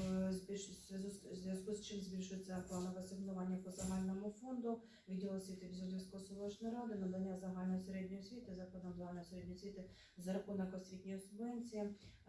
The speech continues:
заробітна плата у сумі тридцять один мільйон чотириста сімдесят вісім тисяч двісті вісімдесят одна гривня, нарахування на оплату праці у сумі шість мільйонів дев'ятсот двадцять п'ять тисяч двісті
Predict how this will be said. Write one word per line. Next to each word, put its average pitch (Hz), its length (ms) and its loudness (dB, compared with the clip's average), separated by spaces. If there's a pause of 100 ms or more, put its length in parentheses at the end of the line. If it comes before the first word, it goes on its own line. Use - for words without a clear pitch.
(480)
заробітна 190 600 2
плата 226 560 2
у 190 100 -8
сумі 196 400 -2
тридцять - 520 -4
один 185 320 4
мільйон 190 440 6
чотириста 190 460 -6
сімдесят 185 540 -6
вісім 185 460 0 (340)
тисяч 190 420 2
двісті 196 260 -6
вісімдесят 185 600 -2
одна 180 340 0
гривня, 185 260 2
нарахування 180 600 0
на 202 180 2
оплату 208 380 0
праці 208 460 0 (420)
у 190 80 -4
сумі 190 300 0
шість - 540 -4
мільйонів 190 680 2
дев'ятсот 180 420 -6
двадцять 175 340 -8
п'ять 185 200 -4
тисяч 220 280 -4
двісті 185 260 -6